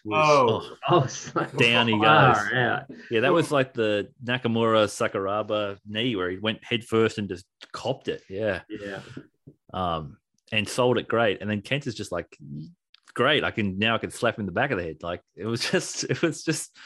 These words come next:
Speaker 3: he didn't, at no point did Kenta look like he cared at all about winning the <laughs> match.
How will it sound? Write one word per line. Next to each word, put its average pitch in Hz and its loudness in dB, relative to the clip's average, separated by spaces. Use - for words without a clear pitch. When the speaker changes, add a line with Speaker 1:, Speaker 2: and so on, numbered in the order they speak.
Speaker 3:
he 147 4
didn't, 196 -4
at 143 0
no 190 4
point 175 0
did 131 -2
Kenta 139 0
look 120 -4
like 113 0
he 113 -2
cared 113 0
at 90 0
all 107 0
about 95 -2
winning 110 -4
the 117 -6
<laughs> - -6
match. - -8